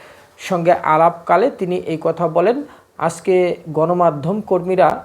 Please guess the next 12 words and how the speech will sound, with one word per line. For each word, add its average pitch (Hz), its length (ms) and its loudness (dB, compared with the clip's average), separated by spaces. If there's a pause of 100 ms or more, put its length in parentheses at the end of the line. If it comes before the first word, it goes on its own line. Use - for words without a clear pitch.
উপস্থিত 180 500 -6
ছিলেন। 190 360 -2 (500)
ডক্টর 156 340 2
মোহাম্মদ 175 420 0 (120)
ইউনূসের 196 400 -2
সঙ্গে 160 580 -2 (360)
কী 226 120 -2
কী 240 240 -2
আলোচনা 160 640 0
হয় 151 320 2
রাজনৈতিক 147 720 -2
দলগুলোর, 147 560 -2